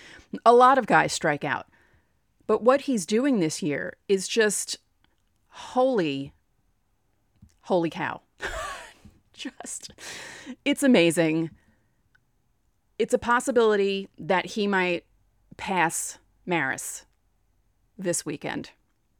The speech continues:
Yeah, he has sixteen games to pass him. I think he's going to do it. I hope he does it. That would be great. Um, now, there's a whole bunch of other comparisons that they make in this article, and I suggest you read it. It's on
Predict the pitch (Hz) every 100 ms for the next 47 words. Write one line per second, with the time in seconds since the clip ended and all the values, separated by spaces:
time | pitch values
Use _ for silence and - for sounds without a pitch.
0 | - 190 185 - - 254 240 262 - 247
1 | 214 185 156 147 - - _ - 180 170
2 | 156 151 - - _ _ _ _ - -
3 | - - - - 285 - - - - -
4 | _ - - - 202 226 302 240 160 139
5 | 156 190 170 156 147 147 160 117 - -
6 | _ _ _ _ _ _ _ _ 202 185
7 | 180 175 - _ - - 220 262 254 277
8 | 339 370 285 262 214 - 220 220 214 -
9 | 190 - 170 170 208 240 233 240 - -
10 | _ - _ 208 196 180 175 190 - 214
11 | 220 - - 208 220 240 214 170 156 160
12 | 180 165 - 170 160 170 190 170 196 190